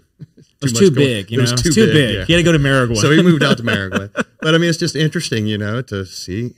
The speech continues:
Speaker 1: how they've s-, flopped out like that. And my dad started this business, and he was,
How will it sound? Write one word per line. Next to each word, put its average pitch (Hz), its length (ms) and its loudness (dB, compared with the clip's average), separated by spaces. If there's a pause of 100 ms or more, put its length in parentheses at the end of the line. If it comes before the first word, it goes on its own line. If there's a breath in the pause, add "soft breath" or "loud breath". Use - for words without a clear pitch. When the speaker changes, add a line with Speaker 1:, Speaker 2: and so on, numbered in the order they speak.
Speaker 1:
how 104 160 -12
they've 113 320 -10 (540)
s-, - 260 -20 (380)
flopped 113 260 -10
out 143 200 -8
like 92 180 -14
that. 87 160 -10
And 90 80 -12
my 85 100 -16
dad 85 320 -16
started 90 380 -12
this 92 140 -20
business, 98 420 -20
and 92 100 -20
he 104 80 -16
was, 110 120 -16